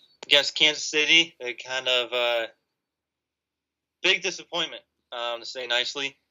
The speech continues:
Um, so here they are again against their divisional rival, who's undefeated. Um, I'll go with Pittsburgh, um,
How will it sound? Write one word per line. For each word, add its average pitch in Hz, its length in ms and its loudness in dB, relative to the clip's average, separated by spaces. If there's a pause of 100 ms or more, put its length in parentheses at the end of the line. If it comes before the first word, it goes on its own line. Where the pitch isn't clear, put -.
(180)
Um, 113 600 -2 (480)
so 123 580 0 (200)
here 143 220 -2
they 139 120 2
are 135 180 2
again 131 380 0 (260)
against 117 400 -6
their 120 140 -8
divisional 117 400 -6
rival, 117 520 -2
who's 117 140 -16
undefeated. 113 600 -4 (640)
Um, 107 520 -2 (1040)
I'll 120 440 -2
go 143 480 -2
with 135 460 -10
Pittsburgh, 165 540 -4 (480)
um, 113 760 -4